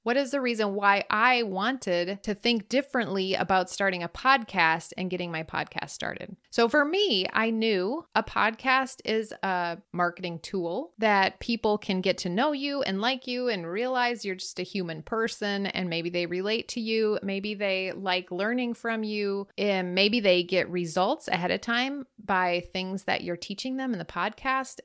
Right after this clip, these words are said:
And I love listening to podcasts. I love getting to know people through their podcast. So I wanted things to change. I was ready.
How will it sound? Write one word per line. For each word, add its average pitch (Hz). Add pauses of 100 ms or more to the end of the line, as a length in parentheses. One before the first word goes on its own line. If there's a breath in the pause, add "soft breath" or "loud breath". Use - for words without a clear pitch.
And 196
I 185
love 170 (120)
listening 220
to 220
podcasts. 214
I 202
love 190
getting 185
to 175
know 165
people 226
through 226
their 196
podcast. 185
So 208
I 202
wanted 196
things 175
to 180
change. -
I 196
was 208
ready. 190